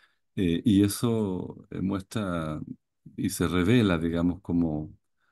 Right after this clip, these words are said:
como plenitud, como completarse. La conciencia pre-, siempre anda busca-, la, la, no sé si la conciencia, la personalidad, diría yo, la, la mente anda buscando, qué es lo que, ¿no es cierto?, quiere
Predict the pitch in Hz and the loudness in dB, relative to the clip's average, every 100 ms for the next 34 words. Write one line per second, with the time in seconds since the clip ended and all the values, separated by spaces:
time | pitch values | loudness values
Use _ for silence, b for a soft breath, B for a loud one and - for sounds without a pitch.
0 | _ 87 87 78 87 90 90 139 - _ | _ 0 0 0 2 2 2 -2 -2 _
1 | _ _ _ _ _ - 78 76 - - | _ _ _ _ _ -14 -12 -12 -14 -10
2 | 76 76 85 101 - - - - 95 92 | -10 -8 -4 -6 -6 -12 -14 -16 -20 -20
3 | _ _ 135 - _ _ _ _ _ _ | _ _ -20 -20 _ _ _ _ _ _
4 | _ _ 90 87 87 113 104 110 - - | _ _ -8 -4 -2 -2 -2 -2 -4 -2
5 | 127 127 135 120 95 82 - - 90 78 | 0 2 2 2 0 -2 -8 -6 -4 -4
6 | - - 87 - 87 87 104 - 90 87 | -6 -6 -8 -8 -8 -6 -6 -6 -6 -4
7 | 85 101 - 82 82 87 - 92 85 82 | -2 -2 -2 -4 -4 -6 -4 -2 0 0
8 | 87 104 76 78 80 78 78 73 - - | 0 0 0 0 0 -2 -2 -6 -10 -10
9 | 73 80 104 82 73 85 87 85 71 - | -4 2 2 2 0 0 0 -2 -4 0
10 | 90 67 67 - _ _ _ _ _ - | 0 -2 -6 -10 _ _ _ _ _ -6
11 | 95 104 92 82 - - 82 - 82 78 | -4 -2 0 0 -2 -8 -6 -6 -6 0
12 | 98 92 | 2 2